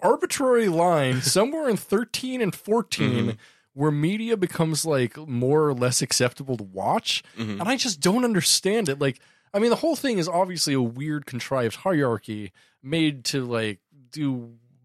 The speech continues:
Speaker 1: b-, weird, shitty business thing and, like, bury things if you want
Speaker 2: Mm-hmm.
Speaker 1: to, uh, with, like, you know, basically Hollywood politics, but it's like, why?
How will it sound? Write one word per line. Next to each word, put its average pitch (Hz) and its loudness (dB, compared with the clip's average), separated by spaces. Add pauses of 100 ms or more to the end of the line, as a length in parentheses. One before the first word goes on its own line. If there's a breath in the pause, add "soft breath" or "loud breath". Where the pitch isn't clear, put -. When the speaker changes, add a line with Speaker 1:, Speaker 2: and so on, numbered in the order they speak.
Speaker 1:
b-, 147 -10
weird, 143 -6
shitty 123 -4
business 135 0
thing 113 -2
and, 110 -6
like, 101 -10
bury 120 -2
things 104 -6
if 104 -12
you 101 -10
want 101 -4
Speaker 2:
Mm-hmm. 95 -12
Speaker 1:
to, 92 -16 (720)
uh, 104 -4
with, 123 -6
like, 107 -6 (220)
you 135 -2
know, 98 -2
basically 104 -4
Hollywood 101 -6
politics, 135 -2
but 139 -6
it's - -6
like, 120 -2 (840)
why? 131 -2